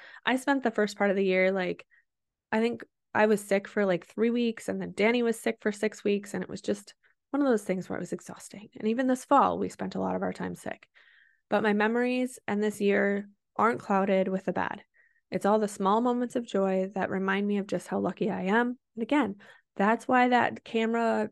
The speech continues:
picture list is so important. And that's why getting your pictures printed is important, because it can remind you of the joy that you did get to experience.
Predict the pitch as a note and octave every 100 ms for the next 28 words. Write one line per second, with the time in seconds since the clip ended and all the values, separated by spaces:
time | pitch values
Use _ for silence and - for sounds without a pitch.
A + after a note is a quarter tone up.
0 | - A3+ - A#3+ A#3 A#3 A3+ A#3 A#3 -
1 | _ - - _ _ _ G#3 G#3 - F#3+
2 | F#3+ F#3+ - F#3+ - C4+ F4 E4+ - G#3+
3 | G3 - G3 F#3+ G#3+ B3 D4+ - G#4 -
4 | B3+ - A3+ G3+ G3+ - - A3+ G#3+ G3+
5 | G3+ G#3 - - - - G#3+ A#3 A#3 B3
6 | B3 B3 B3+ C#4 C4+ B3 G#3+ G#3 G3 -
7 | F#3+ F#3 G3 - F#3+ F#3+ F#3 - F3+ -
8 | F#3 F3 - - - - -